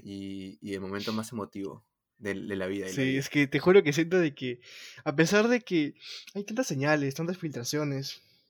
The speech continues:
Speaker 2: o sea, no sabes si es que sí, ¿no? O sea, es que siempre, siempre te, te dan la vuelta diciéndote, "Oye, no, pero, pero mírate esto, este, mira, esto puede ser una foto,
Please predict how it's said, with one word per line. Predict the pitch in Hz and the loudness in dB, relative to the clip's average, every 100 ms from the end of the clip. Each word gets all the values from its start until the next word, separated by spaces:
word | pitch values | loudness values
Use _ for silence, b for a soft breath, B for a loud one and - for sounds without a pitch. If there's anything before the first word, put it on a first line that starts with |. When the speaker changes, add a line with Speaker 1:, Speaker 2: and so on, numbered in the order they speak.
| _ | _
Speaker 2:
o | - | -10
sea, | 147 | 0
no | 214 | 2
sabes | 220 - 226 220 156 | 4 6 6 4 2
si | - | 0
es | 147 | -2
que | - 139 | -4 -6
sí, | - 202 | 0 0
¿no? | 160 339 415 - | 2 0 -4 -2
O | |
sea, | 160 151 | 0 0
es | 147 | -2
que | 139 | -6
siempre, | 214 214 185 _ | -2 -2 -4 _
siempre | 190 202 214 | -6 -4 -4
te, | 156 | -4
te | 139 156 | -2 2
dan | 185 | 4
la | 160 | 4
vuelta | 170 175 | 4 2
diciéndote, | 165 147 156 147 147 - B B - 156 | -2 -2 -6 -6 -10 -10 B B -16 -2
"Oye, | 165 160 | 0 2
no, | 180 190 | 2 0
pero, | 151 135 | -2 -2
pero | 127 131 | -4 -4
mírate | 147 170 165 165 | -2 -2 -2 -4
esto, | 165 156 156 - _ _ _ _ 151 | -4 -10 -12 -14 _ _ _ _ -18
este, | 139 135 | -12 -8
mira, | 135 147 | -6 -4
esto | 143 147 | -6 -8
puede | 151 | -8
ser | 156 | -6
una | 151 135 | -6 -6
foto, | 160 156 143 147 143 | -6 -6 -6 -8 -10